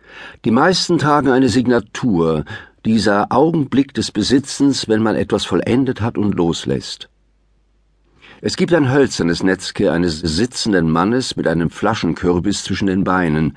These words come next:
Er beugt sich darüber, beide Hände an einem Messer, das halb im Kürbis steckt.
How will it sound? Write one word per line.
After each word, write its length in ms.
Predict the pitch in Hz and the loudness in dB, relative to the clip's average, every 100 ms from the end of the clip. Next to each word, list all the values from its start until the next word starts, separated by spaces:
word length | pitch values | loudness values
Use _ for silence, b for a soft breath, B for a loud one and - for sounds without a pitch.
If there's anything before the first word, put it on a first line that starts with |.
| B B B B | B B B B
Er 140 | - 87 | -4 2
beugt 380 | 101 120 135 - | 4 4 0 -4
sich 260 | 131 - | -6 -2
darüber, 420 | 131 113 139 123 | -2 2 2 2
beide 400 | 95 98 107 104 | 2 2 2 2
Hände 340 | 87 104 117 107 | 2 2 0 0
an 120 | 87 | 0
einem 260 | 85 78 80 | 0 0 0
Messer, 300 | 101 - 101 | 0 -2 -2
das 240 | 85 - | -2 -2
halb 200 | 87 101 | -2 0
im 140 | 104 | -2
Kürbis 400 | - 95 80 65 | -2 -4 -4 -6
steckt. 480 | - - 62 - - | -8 -8 -8 -10 -20